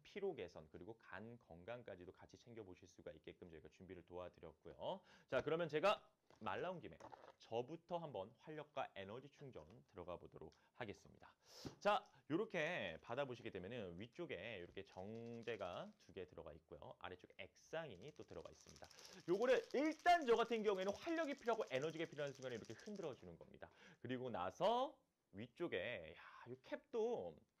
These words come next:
단단하게 약간 플라스틱 같은 재질로 되어 있어서 더욱더 선물하시기 좋겠죠. 요렇게 두 개를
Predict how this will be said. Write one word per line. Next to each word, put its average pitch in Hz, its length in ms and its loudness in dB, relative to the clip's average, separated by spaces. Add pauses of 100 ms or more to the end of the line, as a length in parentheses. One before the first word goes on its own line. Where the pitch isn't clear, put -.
(340)
단단하게 131 760 2
약간 117 200 -4
플라스틱 190 360 -6
같은 127 220 -4
재질로 92 280 -6
되어 85 200 -4
있어서 147 640 -4 (320)
더욱더 123 240 0
선물하시기 226 460 -6
좋겠죠. 110 720 -8 (320)
요렇게 220 1200 -10 (180)
두 80 100 -16
개를 80 260 -6